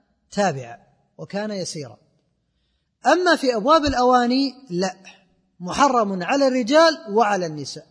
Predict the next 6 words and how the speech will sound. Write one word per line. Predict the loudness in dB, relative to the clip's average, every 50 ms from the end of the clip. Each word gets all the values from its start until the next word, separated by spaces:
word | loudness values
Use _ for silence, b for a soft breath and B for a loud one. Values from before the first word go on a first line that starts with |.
| _ -4
الذهب | -2 -2 0 0 0 2 2 2 2 0 -6 -14 -20 -20 _ _ _ _ _ _ _ -4
والفضة. | -2 -2 -2 -2 -4 -8 -10 -10 -16 -20 -20 _ _ _ _ _ _ _ _ _ _ _ _
إذن | -4 -2 0 -2 -2 -2
أي | -2 0 0 0
البابين | 0 0 0 0 0 0 0 0 0 0 0 0 0 -2 -4 -4
أضيق، | -4 -6 -4 -2 -4 -4 -4 -6 -10 -16 -20